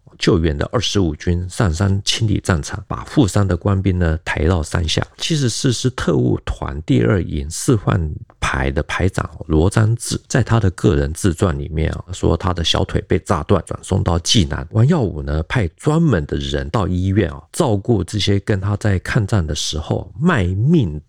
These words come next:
的干部。这个是罗章志的回忆录里面特别写的，卖命的干部。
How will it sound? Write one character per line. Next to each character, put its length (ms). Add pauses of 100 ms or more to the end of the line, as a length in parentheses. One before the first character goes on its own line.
的 120 (120)
干 140 (100)
部。 200 (220)
这 120
个 40
是 260
罗 220
章 200
志 220
的 540
回 120
忆 100
录 200
里 120
面 180
特 200
别 160
写 340
的， 220
卖 200
命 240
的 120
干 200 (100)
部。 140